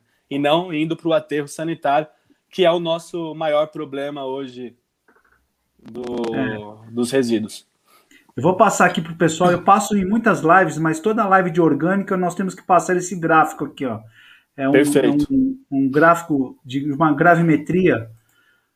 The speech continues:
Speaker 2: de subprefeituras de São Paulo. A fonte aqui é a Anlurb,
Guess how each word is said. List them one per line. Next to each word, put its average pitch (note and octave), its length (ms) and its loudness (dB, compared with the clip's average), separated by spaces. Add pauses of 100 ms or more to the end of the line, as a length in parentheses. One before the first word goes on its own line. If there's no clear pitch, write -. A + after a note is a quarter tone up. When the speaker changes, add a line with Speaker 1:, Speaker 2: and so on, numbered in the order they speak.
(260)
Speaker 2:
de B2+ 120 -10
subprefeituras F3+ 800 2
de D#3+ 60 2
São E3 300 2
Paulo. C3 340 6
A A2 40 2
fonte D#3+ 380 2
aqui D#3 160 0
é E3 60 6
a E3 60 4
Anlurb, E3+ 800 4